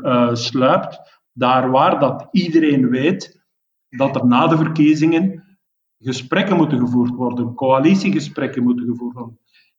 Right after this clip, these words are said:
En het is dat precies wat dat de kiezer eigenlijk aangeeft met het woord eerlijkheid. Niet, ze bedoelen daarmee niet dat partijen liegen, wel dat zij met irrelevante, utopische aspecten van de samenleving bezig zijn,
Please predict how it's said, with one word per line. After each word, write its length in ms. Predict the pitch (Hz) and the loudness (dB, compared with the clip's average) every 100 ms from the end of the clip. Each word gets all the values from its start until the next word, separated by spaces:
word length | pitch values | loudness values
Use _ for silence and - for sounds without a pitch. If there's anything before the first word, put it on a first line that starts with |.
| _ | _
En 120 | 147 | -2
het 100 | 139 | 2
is 140 | 147 143 | 2 2
dat 260 | 175 196 | 0 0
precies 380 | 180 175 185 170 | -4 0 0 2
wat 180 | 170 151 | 0 2
dat 140 | 147 | 2
de 100 | 143 | 0
kiezer 360 | - 151 156 160 | 2 2 4 4
eigenlijk 420 | 151 139 135 131 | 4 4 2 2
aangeeft 540 | 135 151 147 160 160 160 - - _ _ _ | 2 2 4 2 0 -6 -12 -18 _ _ _
met 280 | - 135 131 | 0 0 2
het 180 | 151 - | 0 2
woord 360 | 131 135 135 - | 0 0 -4 -16
eerlijkheid. 600 | 135 135 123 120 117 117 | -14 -10 -10 -8 -10 -10
Niet, 580 | 131 160 - - - _ _ _ | -10 -10 -12 -14 -16 _ _ _
ze 140 | 147 | -2
bedoelen 320 | 135 151 151 | 2 4 4
daarmee 420 | 143 143 147 151 147 | 4 2 2 2 2
niet 340 | 165 165 226 | 0 -2 -6
dat 220 | 151 143 | -4 -2
partijen 480 | 139 131 139 127 123 | -2 -2 0 0 2
liegen, 500 | 123 151 180 202 196 - | 2 2 0 0 0 0
wel 600 | 123 151 196 - - - _ _ | 2 4 2 -2 -12 -18 _ _
dat 280 | 135 147 - | -2 -2 -2
zij 480 | 165 151 165 160 - | 0 2 0 -4 -8
met 240 | 135 - | -8 -10
irrelevante, 1080 | - 175 180 156 131 139 151 151 151 - - _ _ - | 0 2 4 2 2 2 0 0 -2 -4 -16 _ _ -4
utopische 680 | 135 143 160 175 160 160 196 | -4 0 2 2 2 -2 -2
aspecten 600 | 160 131 - 156 156 151 | -2 -2 -2 -4 -2 -2
van 140 | 143 | 0
de 80 | 131 | 0
samenleving 760 | 120 139 151 147 139 123 123 120 | 0 2 2 2 2 4 2 4
bezig 320 | 131 135 143 | 2 0 -2
zijn, 400 | 160 175 - | -2 -2 -4